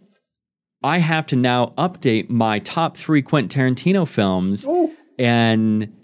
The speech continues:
Speaker 1: at the top, it's still Inglourious Bastards, but number two is now Once Upon a Time in Hollywood.
Speaker 2: Woo.
Speaker 1: The top two Q T movies belong to Brad Pitt, baby. I think it's well-deserved. I gotta say, can't get enough cl-, of Cliff Booth.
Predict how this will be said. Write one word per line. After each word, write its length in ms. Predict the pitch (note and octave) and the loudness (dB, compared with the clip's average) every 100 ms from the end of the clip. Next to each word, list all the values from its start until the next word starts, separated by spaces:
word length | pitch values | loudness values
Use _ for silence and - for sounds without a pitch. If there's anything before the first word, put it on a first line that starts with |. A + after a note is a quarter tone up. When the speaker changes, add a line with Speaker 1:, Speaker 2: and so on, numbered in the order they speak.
| _ _ _ _ - | _ _ _ _ -2
Speaker 1:
at 140 | B2 | 0
the 80 | B2+ | 0
top, 360 | - C3 D#3 | 0 -2 -2
it's 120 | C#3 - | -4 -4
still 240 | D3 C#3 | 0 0
Inglourious 520 | C3 B2+ B2+ B2 A#2 | 0 0 0 0 -2
Bastards, 560 | D3+ D#3+ D#3 - G#2+ G2 | -4 -4 -4 -2 -4 -2
but 160 | G#2+ | -2
number 260 | G2 A#2+ A#2+ | 0 0 0
two 260 | A2+ C#3+ E3+ | -2 0 0
is 160 | D3+ | -2
now 180 | A2+ A2+ | -2 -4
Once 200 | A#2+ A#2 | -4 -6
Upon 240 | A#2+ B2+ B2+ | -8 -8 -8
a 40 | |
Time 220 | B2 C3+ C3+ | -4 -4 -4
in 60 | |
Hollywood. 460 | C3 D#3 D#3 G2 F2+ | -2 -2 0 -2 0
Speaker 2:
Woo. 380 | D4 G4+ G4+ D3 | 0 0 0 0
Speaker 1:
The 100 | - | -2
top 280 | - D3+ - | 0 -2 -2
two 180 | - F3+ | 0 0
Q 220 | - F#3+ | 2 0
T 200 | F3 B3+ | 2 2
movies 600 | D4 F#3 E3+ F#3 G3+ - - _ | 2 2 2 2 0 -4 -12 _
belong 400 | C#3 C#3 D#3+ F3 | 0 2 0 0
to 140 | E3+ F3 | 0 0
Brad 320 | F#3+ F#3+ F#3+ | 0 -2 -2
Pitt, 240 | B3 B3 | -2 -2
baby. 300 | C3 C#3+ F#3 F3+ - _ - | -2 -2 -4 -8 -18 _ -6
I 120 | D3+ | -4
think 200 | A3 C#4 | 0 2
it's 120 | G3+ - | 0 0
well-deserved. 680 | E3+ D#3 C#3 G#3+ C#3 F2 - - _ _ - | -2 -2 -2 0 -2 -6 -14 -20 _ _ -4
I 140 | D#3 | 0
gotta 160 | G#3+ F#3+ | 0 0
say, 320 | - G#3+ A2 - - | 0 0 -2 -8 -12
can't 260 | - G3 E3+ | -2 0 0
get 200 | G3 F#3+ | 0 0
enough 340 | F3+ F#3+ F#3 - | 0 0 -2 -6
cl-, 120 | - | -2
of 220 | A#2 G2 | -2 -2
Cliff 320 | - A2 - | -2 -4 -2
Booth. 360 | - E2 A1+ - | -2 -2 -2 -14